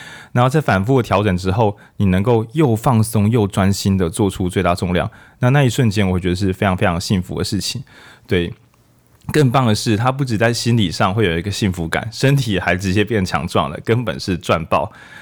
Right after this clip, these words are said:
而且喘得要死，心肺整个就跑到不行。比起跑三十分钟的步，对，我直接拉两下最大重量，我整个躺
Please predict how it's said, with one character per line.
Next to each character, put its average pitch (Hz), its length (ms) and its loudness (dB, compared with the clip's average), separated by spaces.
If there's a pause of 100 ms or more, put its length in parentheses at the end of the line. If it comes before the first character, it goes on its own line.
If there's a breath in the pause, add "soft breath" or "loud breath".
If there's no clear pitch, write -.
(140 loud breath)
而 123 160 0
且 98 380 0
喘 98 260 0
得 98 80 4
要 117 180 4
死， 92 240 -6
心 123 280 2
肺 120 200 2
整 98 140 -2
个 82 100 0
就 107 80 0
跑 85 200 -4
到 92 120 2
不 98 120 -2
行。 - 180 -6 (480 loud breath)
比 120 160 2
起 131 160 0
跑 95 300 0
三 147 240 2
十 117 160 0
分 123 180 2
钟 120 220 0
的 107 100 0
步， 95 380 -2
对， 95 180 0
我 90 160 0
直 104 160 -6
接 127 140 0
拉 131 220 2
两 92 180 0
下 110 160 0
最 110 160 0
大 110 100 0
重 113 160 -4
量， 101 200 2
我 113 100 2
整 98 220 0
个 80 100 0
躺 87 180 -2